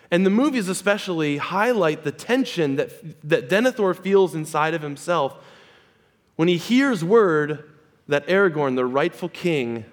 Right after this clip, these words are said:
is on his way to him. And the question that we're faced with is, how is Denethor, little subplot of the whole movie,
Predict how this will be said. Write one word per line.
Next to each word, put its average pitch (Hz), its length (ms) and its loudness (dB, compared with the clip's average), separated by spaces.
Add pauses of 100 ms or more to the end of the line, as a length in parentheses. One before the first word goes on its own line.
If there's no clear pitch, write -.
(500)
is 135 140 -6
on 135 160 0
his 123 160 -10
way 120 560 -2 (1040)
to 180 180 -2
him. 104 240 -10
And 107 100 -10
the 120 40 -10
question 160 680 -4 (160)
that 143 140 -2
we're 135 80 -2
faced 214 420 -4
with 123 240 -4
is, 131 220 -2 (380)
how 220 320 0
is 196 200 -2 (220)
Denethor, 185 680 0 (340)
little 185 80 -8
subplot 135 640 -2
of 117 100 -10
the 120 80 -8
whole 117 140 -6
movie, 110 360 -8